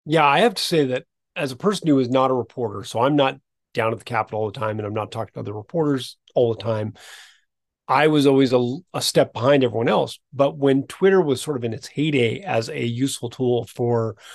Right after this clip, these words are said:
following California legislature and other political developments, a few years ago, I felt like I was able to keep,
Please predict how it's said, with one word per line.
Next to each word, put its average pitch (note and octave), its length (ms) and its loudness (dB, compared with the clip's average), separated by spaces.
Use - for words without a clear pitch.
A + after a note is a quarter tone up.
following C3 920 4
California B2+ 360 0
legislature A#2+ 640 -2
and A2+ 100 -2
other C3+ 200 2
political A#2 440 -10
developments, G#2+ 540 -6
a - 40 -18
few B3+ 200 2
years A3 300 6
ago, C#3 160 4
I C3+ 180 4
felt F3 200 -2
like C3+ 160 -2
I C#3+ 80 6
was D3 140 0
able C3 260 2
to A#2+ 40 -10
keep, C3 300 -2